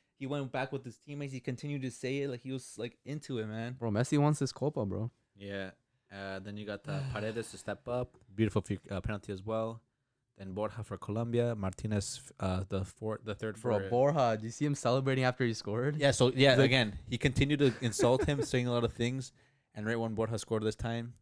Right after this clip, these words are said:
Speaker 3: um, he was
Speaker 1: Yeah.
Speaker 3: just dancing in front of them,
Speaker 2: Yeah,
Speaker 3: like,
Speaker 2: yeah,
Speaker 3: kinda,
Speaker 2: just
Speaker 3: like,
Speaker 2: like
Speaker 3: chirping him a little bit.
Speaker 2: <laughs>
Speaker 1: Right in front of him, though.
Speaker 2: Yeah, like, right
Speaker 1: Like,
Speaker 2: next
Speaker 1: right
Speaker 2: to him. <laughs>
Speaker 1: beside
Speaker 2: Martinez
Speaker 1: him.
Speaker 2: just like,
Speaker 3: He's doing it on purpose.
Speaker 1: <laughs> Yeah.
Speaker 3: And Martinez,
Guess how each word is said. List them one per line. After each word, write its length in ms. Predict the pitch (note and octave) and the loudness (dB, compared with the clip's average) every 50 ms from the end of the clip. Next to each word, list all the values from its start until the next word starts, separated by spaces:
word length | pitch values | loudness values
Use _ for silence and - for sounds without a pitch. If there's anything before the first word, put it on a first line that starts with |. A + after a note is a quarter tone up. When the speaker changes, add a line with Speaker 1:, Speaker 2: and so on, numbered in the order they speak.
| _ _ - | _ _ -12
Speaker 3:
um, 180 | G2 F#2+ G2 G2+ | -10 -8 -6 -4
he 60 | G2 | -2
was 80 | F#2+ | -2
Speaker 1:
Yeah. 40 | A#2 G2+ | 0 0
Speaker 3:
just 100 | F#2+ G#2 | 2 4
dancing 300 | G#2+ G#2 G#2+ - G#2+ G#2+ | 4 4 4 4 2 -2
in 60 | G2+ | -2
front 120 | - A2+ A2 | -2 -2 0
of 40 | G#2+ | 4
them, 80 | B2+ C#3+ | 8 10
Speaker 2:
Yeah, 300 | C#3+ D3 C#3+ C3 A#2+ A2+ | 12 12 12 12 10 12
Speaker 3:
like, 80 | A#2 | 12
Speaker 2:
yeah, 60 | B2+ C3 | 12 12
Speaker 3:
kinda, 100 | B2+ A#2 | 12 10
Speaker 2:
just 80 | A#2 B2 | 10 10
Speaker 3:
like, 160 | B2+ B2+ G2 | 8 8 6
Speaker 2:
like 80 | - | 2
Speaker 3:
chirping 320 | - - A2+ G#2 - A2 G#2+ | 2 4 4 4 4 4 4
him 180 | G#2 G#2 G#2 | 4 4 2
a 40 | G2+ | 0
little 180 | G2+ G2+ G2+ G2+ | 0 2 0 2
bit. 260 | G2 G#2 - D4+ - - | 6 8 8 8 8 8
Speaker 2:
<laughs> 120 | G4 E4 - - - D4+ - - - E4+ D#3+ | 4 2 2 0 -4 -4 -4 -2 0 2 2
Speaker 1:
Right 80 | F#3 | 2
in 60 | F#3 | 2
front 220 | - - D3+ E3 E3 | 0 -2 -2 -2 0
of 60 | C#3 | -2
him, 160 | B2 A2+ G#2+ A2 | -2 -2 -4 -6
though. 180 | A2 G#2+ G#2+ A2+ | -6 -4 0 4
Speaker 2:
Yeah, 160 | C#3+ D3+ C3 | 8 8 10
like, 120 | B2 C3 | 10 12
right 140 | D#3+ E3+ G#3 | 12 12 12
Speaker 1:
Like, 80 | G3 F3 | 12 12
Speaker 2:
next 240 | D#3+ F3 - C3 | 12 10 10 10
Speaker 1:
right 140 | C#3 D#3+ F3 E3 | 8 8 8 8
Speaker 2:
to 40 | |
him. 60 | D3 C3+ | 8 8
<laughs> 0 | |
Speaker 1:
beside 140 | D3 E3 C#3+ C#3+ | 8 10 10 12
Speaker 2:
Martinez 280 | D#3+ E3 - F#3+ F#3 E3+ | 12 12 12 12 12 12
Speaker 1:
him. 40 | |
Speaker 2:
just 120 | D#3 C#3+ C3+ | 12 10 10
like, 180 | C3+ B2 A#2+ - _ _ _ | 8 8 6 4 _ _ _
Speaker 3:
He's 100 | A#2+ A2+ | -6 -2
doing 160 | A#2+ C#3 D3+ | -2 -2 -2
it 20 | D3+ | -2
on 60 | C3 | -2
purpose. 460 | - D#3+ B2 G2+ G2 F#2 F2 - - - | -2 -2 -2 -2 -2 -4 -4 -6 -10 -4
Speaker 1:
<laughs> 40 | - - C#4+ - | -2 -2 0 0
Yeah. 80 | - - | -2 -2
Speaker 3:
And 200 | - C3 B2+ B2 A#2+ | -2 0 0 2 2
Martinez, 480 | C3 C3 - E3+ E3+ B2+ G2+ G2 G2+ | 2 2 2 2 2 2 2 0 -2